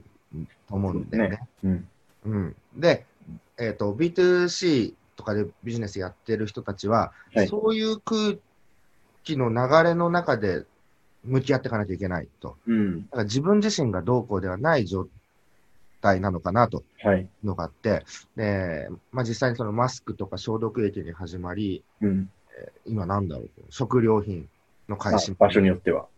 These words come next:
Speaker 1: ね。
Speaker 2: ね。
Speaker 1: だから自分が気にしなくても周囲が気にしていたり、
Speaker 2: うん。
Speaker 1: えーと、まあ、不安で仕方がない状況だっていう人たちがいる事実っていうのを、
Speaker 2: はい。
Speaker 1: まずは冷静に受け止めて。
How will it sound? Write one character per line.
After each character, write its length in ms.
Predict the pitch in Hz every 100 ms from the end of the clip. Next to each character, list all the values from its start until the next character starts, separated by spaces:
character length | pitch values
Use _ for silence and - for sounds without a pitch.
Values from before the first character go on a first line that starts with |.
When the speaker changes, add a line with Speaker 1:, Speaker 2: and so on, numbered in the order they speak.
| 156
Speaker 1:
ね。 220 | 175 - -
Speaker 2:
ね。 120 | 123 _ _ _ _ _ _ _ _ _ _ -
Speaker 1:
だ 40 |
か 60 | 101
ら 60 |
自 120 | 92 98
分 160 | 117
が 60 | 139
気 120 | 160
に 120 | 156
し 100 | 156
な 80 | 165
く 80 | -
て 60 |
も 100 | 101
周 300 | 82 160 160
囲 20 | 135
が 100 | 98
気 140 | -
に 160 | 107 117
し 80 |
て 140 | - 135
い 80 | 120
た 160 | 135
り、 240 | 127 123 - - -
Speaker 2:
う 60 |
ん。 20 | 95
Speaker 1:
え 180 | 62 - _ _ _ _
ー 20 |
と、 80 | 76
ま 140 | 65 82
あ、 20 |
不 140 | 127
安 100 | 123
で 80 | 139
仕 140 | 139
方 180 | 170 165
が 100 | 170
な 140 | 180 170
い 60 |
状 120 | 123
況 200 | 107 117
だ 80 | 113
っ 80 | 120
て 120 | -
い 220 | 113 117
う 100 | 113 - _ _
人 280 | - - 190
た 180 | 185 147
ち 220 | - 117
が 140 | 131 127
い 140 | 139 156
る 160 | 220
事 160 | 180 220
実 320 | 208 - 120
っ 20 | - -
て 100 | 147
い 80 | 165
う 100 | 185
の 300 | 160 165 190
を、 120 | 101 - _
Speaker 2:
は 80 | 120
い。 100 | - - _
Speaker 1:
ま 140 | - 233
ず 80 | 175
は 180 | 104
冷 140 | 87 95
静 180 | 110 101
に 80 |
受 200 | 95 104
け 20 | 98
止 100 | 101
め 140 | 78
て。 200 | - -